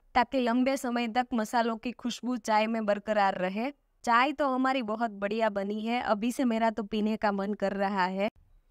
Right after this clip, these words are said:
और चाय कम्प्लीटली बन के तैयार हो चुकी है तो गैस की फ्लेम बंद कर देते हैं। कौन कहता है चाय हेल्थ के लिए अच्छी नहीं है?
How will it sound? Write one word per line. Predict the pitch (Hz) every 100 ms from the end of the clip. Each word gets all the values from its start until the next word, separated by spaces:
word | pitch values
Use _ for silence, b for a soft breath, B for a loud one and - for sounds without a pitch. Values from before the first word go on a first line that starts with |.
| _ _ _ _ -
और | 233
चाय | 220 247 254 269
कम्प्लीटली | 254 262 277 262 262
बन | 233 240
के | 247 240
तैयार | - 220 254
हो | 269 269
चुकी | 277 285 247 285 269
है | 294
तो | 254 233
गैस | 202 220
की | - 254
फ्लेम | 247 240 226
बंद | 208 226
कर | 226 220
देते | 208 196 190
हैं। | 208 220 285 - _ _ _ _ _ _ -
कौन | 311 339
कहता | 254 254 269
है | 277 277
चाय | 226 240 254
हेल्थ | 247 226 240
के | -
लिए | 247 226 226
अच्छी | 220 208 -
नहीं | 220 214 220 185
है? | 180 151